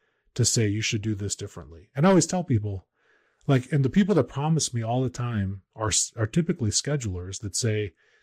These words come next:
they've got ideas for how to change it. And I say, "Bring it." And I said, "This is the way we change the guide.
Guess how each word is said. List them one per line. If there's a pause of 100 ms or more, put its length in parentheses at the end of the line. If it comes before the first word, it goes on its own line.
they've
got
ideas
for
how
to
change
it. (140)
And
I
say,
"Bring
it." (120)
And
I
said,
"This
is
the
way
we
change
the
guide.